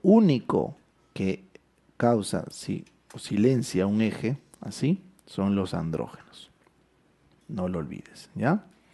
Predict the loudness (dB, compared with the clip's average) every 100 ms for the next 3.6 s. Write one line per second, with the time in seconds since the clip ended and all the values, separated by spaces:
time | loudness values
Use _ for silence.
0 | -20 -20 -20 -20 -20 _ 2 2 6 8
1 | 8 6 6 6 6 4 0 4 4 6
2 | 4 6 4 6 8 8 6 2 4 4
3 | 2 0 0 2 2 0